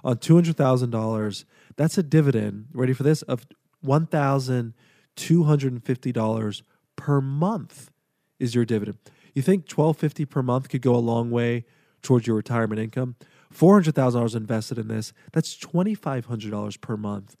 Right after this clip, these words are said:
of additional dividends and income in retirement. Even at a hundred thousand dollars at seven and a half percent,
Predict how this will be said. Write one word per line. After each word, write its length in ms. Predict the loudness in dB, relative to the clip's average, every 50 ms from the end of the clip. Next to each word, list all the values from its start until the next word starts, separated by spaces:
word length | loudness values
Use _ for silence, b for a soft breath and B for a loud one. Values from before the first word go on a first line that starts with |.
| b b b b b b
of 160 | -6 -6 -4 -4
additional 400 | -6 -2 -2 -2 -2 -2 -4 -6
dividends 680 | -8 -4 -2 -2 0 0 0 -2 -2 -4 -6 -10 -18 -20 b b b b b b
and 120 | -6 -6
income 440 | -4 -4 -6 -6 -6 -8 -8 -6 -6
in 120 | -6 -6
retirement. 580 | -6 -8 -8 -6 -6 -6 -6 -6 -6 -6 -8 -10 _ _ _ _ _ _ _ _ _ _ _ _ _ _ _ _ _
Even 240 | -4 -2 -2 0 0
at 100 | 0 0
a 80 | 0 0
hundred 360 | 0 0 0 0 -2 -4 0
thousand 340 | 0 2 2 2 0 -2 -2
dollars 500 | 0 0 2 2 0 -2 -4 -6 -8 -16 b b b b b b b b
at 160 | -8 -8 -6
seven 260 | 0 2 2 4 4
and 120 | 4 2 2
a 40 | 0
half 180 | 0 -2 -2
percent, 340 | -6 -4 -2 0 -2 -2 -2